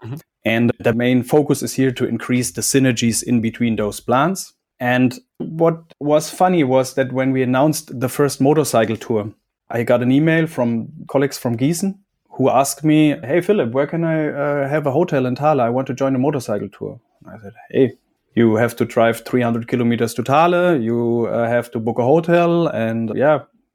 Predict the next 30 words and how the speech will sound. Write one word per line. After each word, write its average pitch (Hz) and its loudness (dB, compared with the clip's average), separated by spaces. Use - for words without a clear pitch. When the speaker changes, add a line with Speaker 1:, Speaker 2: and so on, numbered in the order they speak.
Speaker 2:
cool." 180 4
<laughs> - -14
And 123 4
then 139 4
they 139 4
joined 139 2
the 139 2
motorcycle 139 2
tour. 110 -4
So 120 2
Speaker 1:
Mm-hmm. 117 -4
Speaker 2:
we 120 2
drove 113 0
around, 147 2
had - -6
good 185 4
discussions, 156 0
a 104 -4
really 165 2
cool 147 2
day. 139 2
And 127 2
then 127 2
we 120 2
go 117 2
to 117 -4
dinner 147 2
and 120 -2
so 107 -2
on. 98 -10